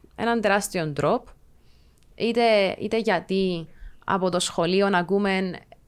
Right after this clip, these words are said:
τα μαθηματικά, στα μαθημα-, τα, τα αγόρια, για παράδειγμα, είναι πιο καλά στα μαθηματικά, είτε για το ότι δεν έχουμε ρο-, role models, δεν βλέπουμε πρότυπα, ακόμα και στα βιβλία μας, ακόμα και στα παραδείγματα στην τάξη. Επομένως, υπάρχουν πολλοί παράγοντες. Το Academy ήρθε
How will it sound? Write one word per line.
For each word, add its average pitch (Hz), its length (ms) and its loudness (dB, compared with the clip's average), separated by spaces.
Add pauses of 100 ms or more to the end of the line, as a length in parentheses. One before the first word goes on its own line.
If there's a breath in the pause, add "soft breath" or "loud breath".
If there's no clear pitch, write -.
(380)
τα 190 120 0
μαθηματικά, 185 640 0
στα 202 120 -2
μαθημα-, 196 220 0
τα, 180 360 -2
τα 175 60 -2
αγόρια, 180 240 0
για 156 100 -2
παράδειγμα, 156 260 -2
είναι 170 80 -8
πιο 180 100 -2
καλά 160 180 -4
στα - 160 -10
μαθηματικά, 156 540 -4 (760 loud breath)
είτε 285 480 -2
για 262 180 -4
το 247 320 0
ότι 254 180 0
δεν 254 100 -2
έχουμε 311 280 -4
ρο-, 294 380 4 (220)
role 254 300 4
models, 160 200 0
δεν 240 140 0
βλέπουμε 220 400 2
πρότυπα, 160 520 0
ακόμα 185 280 -2
και - 100 -10
στα - 180 0
βιβλία 208 480 2
μας, 269 220 -2
ακόμα 202 320 -2
και 202 80 -6
στα 214 160 -4
παραδείγματα 202 540 2
στην 165 240 -4
τάξη. 269 540 -4 (720)
Επομένως, 214 340 2
υπάρχουν 254 280 0
πολλοί 220 240 2
παράγοντες. 175 760 0 (320 loud breath)
Το 202 160 -2
Academy 311 380 0
ήρθε 233 360 0